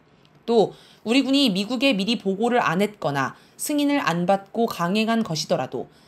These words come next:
대응 작전이 성공한 것이므로 미국이 손뼉치고 찬사를 보내며 표창장을 주고 연회를 베풀 것입니다. 유엔사 조사 따위는 불필요합니다. 그러나 한미의 분위기는 어수선합니다.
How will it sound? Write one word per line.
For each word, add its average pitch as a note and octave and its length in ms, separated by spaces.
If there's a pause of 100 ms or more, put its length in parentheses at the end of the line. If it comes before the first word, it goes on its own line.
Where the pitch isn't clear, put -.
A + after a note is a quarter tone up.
(120)
대응 A3+ 340
작전이 A3+ 500
성공한 C#4+ 460
것이므로 D3+ 580 (240)
미국이 A#3+ 380
손뼉치고 C#4 840
찬사를 D#4 500
보내며 D3+ 520 (240)
표창장을 C#4 680
주고 E3+ 400 (200)
연회를 G3+ 460
베풀 F3 320
것입니다. D3+ 520 (440)
유엔사 A3+ 420
조사 G3+ 340
따위는 E3 480 (260)
불필요합니다. F#3+ 840 (580)
그러나 A3+ 500 (180)
한미의 D#4+ 500
분위기는 F#3+ 680
어수선합니다. G#3 920